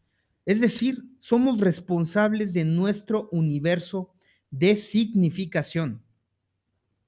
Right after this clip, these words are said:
La semiótica es un término anglosajón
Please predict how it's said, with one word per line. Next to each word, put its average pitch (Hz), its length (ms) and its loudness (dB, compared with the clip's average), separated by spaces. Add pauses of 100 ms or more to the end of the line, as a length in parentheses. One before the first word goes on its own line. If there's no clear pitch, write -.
(920)
La 147 160 -2
semiótica 180 1000 0
es 165 180 -4
un 175 240 2
término 156 800 0
anglosajón 127 1120 -6